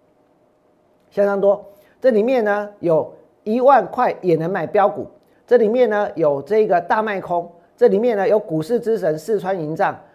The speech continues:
这里面也有呢，索罗斯传，哦，这边还有很多其他的书籍。其实你们现在所看到的都只是冰山一角而已。王良收藏的书，我跟大家说，简直就像这个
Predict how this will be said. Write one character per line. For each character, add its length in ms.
这 120
里 40
面 180
也 180
有 140
呢， 280
索 240
罗 100
斯 220
传， 240
哦， 100
这 120
边 120
还 80
有 80
很 200
多 140
其 240
他 160
的 120
书 180
籍。 120
其 200
实 240
你 100
们 120
现 100
在 100
所 140
看 260
到 160
的 160
都 140
只 140
是 300
冰 200
山 200
一 40
角 220
而 60
已。 140
王 160
良 160
收 280
藏 140
的 100
书， 340
我 100
跟 140
大 100
家 60
说， 300
简 200
直 120
就 140
像 240
这 200
个 200